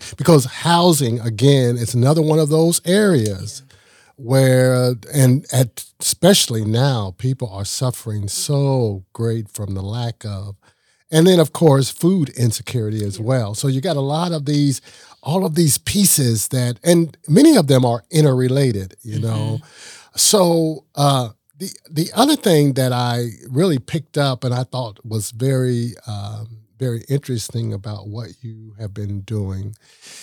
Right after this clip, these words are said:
Speaker 1: is you have been really working toward this racial equality and equity. And, um, and I, and I'm, I'm assuming that what you have been doing is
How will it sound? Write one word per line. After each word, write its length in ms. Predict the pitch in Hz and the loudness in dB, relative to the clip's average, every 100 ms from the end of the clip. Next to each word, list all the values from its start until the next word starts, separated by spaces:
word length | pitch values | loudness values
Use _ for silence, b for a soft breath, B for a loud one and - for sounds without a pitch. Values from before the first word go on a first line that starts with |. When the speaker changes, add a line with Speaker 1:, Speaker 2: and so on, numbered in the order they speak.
| B B - | B B -2
Speaker 1:
is 680 | 160 156 151 147 143 131 - - | 4 6 6 6 4 2 -4 -8
you 320 | 143 151 175 | -2 2 4
have 220 | 139 151 | 2 0
been 260 | 135 151 143 | 2 2 4
really 260 | 151 160 151 | 4 4 2
working 480 | 139 135 - 135 | -2 -4 -2 -2
toward 640 | - 135 127 120 120 117 110 | -2 -4 -2 0 -2 -6 -6
this 280 | 120 113 - | -4 -4 -2
racial 460 | 120 143 - 143 | 0 0 2 0
equality 920 | 143 123 - 127 131 120 131 127 123 117 | -2 -6 -6 -6 -6 -6 -4 -2 0 -2
and 100 | 110 | -2
equity. 600 | 131 - - 95 90 - _ _ | -4 -6 -8 -10 -12 -18 _ _
And, 640 | 120 117 117 110 110 110 110 | -8 -4 -4 -4 -4 -6 -8
um, 640 | 113 113 113 110 110 107 110 - _ _ _ _ _ | -8 -6 -4 -6 -6 -8 -12 -16 _ _ _ _ _
and 160 | 127 117 | -4 -4
I, 180 | 110 117 _ | -4 -8 _
and 140 | 131 127 | -2 0
I'm, 260 | 127 127 - | 2 0 0
I'm 160 | 143 | 0
assuming 880 | 131 - - 262 269 170 117 123 131 127 | 2 0 2 2 4 2 -2 -6 -10 -2
that 540 | 143 139 131 127 127 - | 0 2 0 0 -4 -6
what 300 | 120 151 160 | -2 0 0
you 140 | 156 | 0
have 420 | 143 139 127 110 | 2 0 -2 -2
been 320 | 110 131 123 117 | 0 2 2 0
doing 460 | 143 165 160 143 - | 0 2 2 -2 -4
is 600 | 123 113 113 110 104 | -4 -4 -4 -6 -8